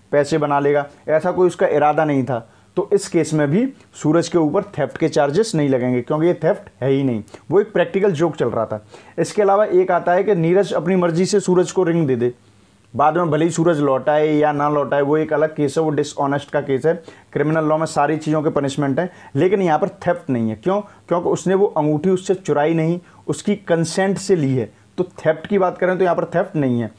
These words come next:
We don't think this is theft, ओके। लेकिन कभी-कभी एनालाइज करते-करते आप इतने, अ, सेल्फ इंडल्ज मत हो जाना कि आपको पता चले कि आप ये कहने लग जाओ कि डिसऑनेस्ट किया, ये किया, ये गलत है, वो है,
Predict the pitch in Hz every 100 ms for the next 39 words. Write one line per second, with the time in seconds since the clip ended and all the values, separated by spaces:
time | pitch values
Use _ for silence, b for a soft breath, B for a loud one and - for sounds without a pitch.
0 | B B B 165 151 170 175 185 214 214
1 | - 120 139 190 185 147 123 - - 170
2 | 175 - B B B 131 170 226 214 -
3 | - 143 165 180 208 - 147 151 180 180
4 | - 165 170 165 165 180 165 160 170 190
5 | 180 - 143 143 135 - 160 175 170 165
6 | 170 151 160 147 147 156 170 175 165 B
7 | B 143 170 151 151 160 175 170 170 -
8 | - - - 151 147 147 156 160 151 151
9 | 151 151 143 139 135 139 143 139 - 147
10 | 143 143 131 143 143 143 131 135 135 139
11 | 135 139 139